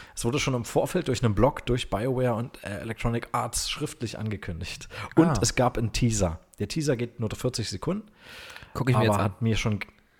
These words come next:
Speaker 1: Gänsehaut beschert. Ja, da passiert nicht viel. Man sieht dann halt die wichtigsten Charaktere des Spiels.
Speaker 2: Ja.
Speaker 1: Ähm, wobei ich mich dann schon gefragt habe, okay, Miranda Lawson ist drin, aber wieso haben sie zum Beispiel,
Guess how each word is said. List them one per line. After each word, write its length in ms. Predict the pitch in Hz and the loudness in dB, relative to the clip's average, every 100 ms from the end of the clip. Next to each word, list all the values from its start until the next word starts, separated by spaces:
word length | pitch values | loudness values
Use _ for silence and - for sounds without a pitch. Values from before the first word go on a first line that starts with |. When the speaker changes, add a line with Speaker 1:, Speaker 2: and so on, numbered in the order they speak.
| _ - | _ -4
Speaker 1:
Gänsehaut 460 | 101 101 87 90 | -2 0 -2 -4
beschert. 440 | - - 78 78 - | -6 -6 -6 -8 -6
Ja, 220 | 101 156 | 0 4
da 80 | 127 | 2
passiert 420 | 104 120 - 156 | 4 4 4 2
nicht 160 | 120 - | 2 2
viel. 160 | 120 120 | 2 4
Man 120 | 110 | 2
sieht 160 | 110 | 2
dann 160 | 127 113 | 2 4
halt 340 | 104 104 - | 2 0 -4
die 100 | 104 | -6
wichtigsten 340 | 110 - - - | -4 -4 -4 -4
Charaktere 500 | 110 101 - 110 127 | -4 -4 -2 -2 -2
des 120 | 117 | -4
Spiels. 380 | - 135 170 - - - - - - - - - | -4 -6 -6 -10 -14 -20 -20 -20 -20 -20 -12 -2
Speaker 2:
Ja. 320 | 101 - 101 | 2 2 2
Speaker 1:
Ähm, 180 | 98 98 - _ _ _ _ _ _ _ _ _ _ _ _ _ _ - | -2 -8 -14 _ _ _ _ _ _ _ _ _ _ _ _ _ _ -12
wobei 360 | 92 98 98 104 | -4 2 2 2
ich 80 | 107 | 0
mich 100 | 104 | 0
dann 120 | 110 | 0
schon 160 | - | 2
gefragt 380 | 113 - 104 - | 0 0 0 2
habe, 220 | 107 107 104 | 2 2 -2
okay, 240 | - 110 | 0 2
Miranda 380 | 101 98 107 107 | 4 4 2 2
Lawson 320 | 90 104 123 | 0 -2 -2
ist 140 | 101 - | -4 -4
drin, 280 | 101 107 127 | -2 -2 -2
aber 220 | 98 92 | -2 -2
wieso 200 | 98 101 | 0 0
haben 140 | 98 | 0
sie 100 | 98 | -2
zum 140 | 95 101 | -4 -2
Beispiel, 500 | 92 - 98 92 | -2 -4 -4 -4